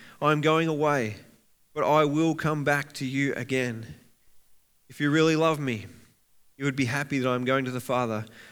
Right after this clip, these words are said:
who is greater than I am. I've told you these things before they happen, so when they do happen, you will believe. I don't have much more time to talk to you because the ruler of this world approaches. He has no power over me, but I will do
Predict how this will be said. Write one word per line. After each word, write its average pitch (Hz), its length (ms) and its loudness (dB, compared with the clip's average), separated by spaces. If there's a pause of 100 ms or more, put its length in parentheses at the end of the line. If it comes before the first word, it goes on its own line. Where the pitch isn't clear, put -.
(160)
who 139 120 -4
is 123 100 0
greater 135 320 2
than 123 180 -2
I 113 180 0
am. 110 280 -8 (800)
I've 135 160 -2
told 156 240 2
you 151 80 0
these 147 260 0
things 139 300 -4
before 139 360 0
they 139 120 2
happen, 127 440 -4
so 127 260 0
when 147 240 -2
they 151 180 0
do 147 240 -2
happen, 117 500 -4 (240)
you 135 300 0
will 143 300 0
believe. 120 760 -2 (640)
I 127 80 -6
don't 139 120 2
have 139 160 -2
much 139 240 -2
more 147 140 -2
time 127 400 -2
to 117 240 -12
talk 135 240 -6
to 123 100 -4
you 117 160 0
because 117 320 -6
the 131 80 -2
ruler 151 280 2
of 143 100 -2
this 151 200 -6
world 143 240 2
approaches. 131 640 -4 (300)
He 147 100 -4
has 139 140 2
no 143 200 2
power 147 420 2
over 147 200 0
me, 147 200 -4
but 143 180 0
I 147 100 4
will 143 200 0
do 147 360 0